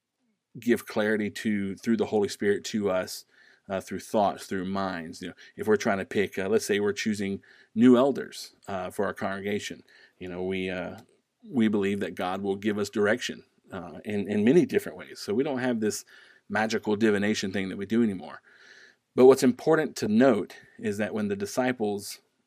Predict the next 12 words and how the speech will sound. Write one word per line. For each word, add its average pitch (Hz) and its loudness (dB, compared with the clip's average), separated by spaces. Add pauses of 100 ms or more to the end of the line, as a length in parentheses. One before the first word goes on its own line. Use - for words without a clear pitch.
(960)
uh, 95 -8
knew 113 4
it 101 4
was 107 -4
time 104 -6
to 95 -8 (640)
replace 104 -2
Judas, 101 -4
they 98 -4
started 113 2
with 78 -6
not 107 -2